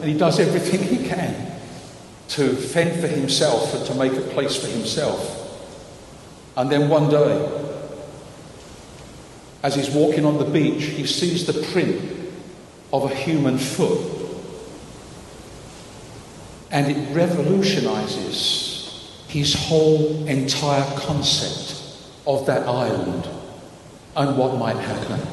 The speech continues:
And friends, if you look, you don't have to look far, very far,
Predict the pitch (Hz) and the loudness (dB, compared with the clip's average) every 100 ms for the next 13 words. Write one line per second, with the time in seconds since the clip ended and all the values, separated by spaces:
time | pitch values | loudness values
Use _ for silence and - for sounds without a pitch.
0 | - - - - - - - - - - | -10 -12 -12 -14 -16 -18 -18 -18 -18 -18
1 | - - - 127 127 180 143 143 - - | -18 -16 -4 -2 2 2 4 4 2 -2
2 | - - - - - - - - 156 156 | -4 -6 -10 -12 -16 -16 -14 -2 0 2
3 | 151 151 156 151 151 147 - - - - | 4 6 6 4 0 -4 -6 -10 -14 -16
4 | - - 147 143 147 143 151 151 143 135 | -18 -10 -4 2 2 2 0 0 0 0
5 | 131 - - - - - - - 127 127 | 0 -4 -8 -10 -12 -16 -10 -2 0 0
6 | 147 123 120 - - 110 | 0 0 0 0 -2 -2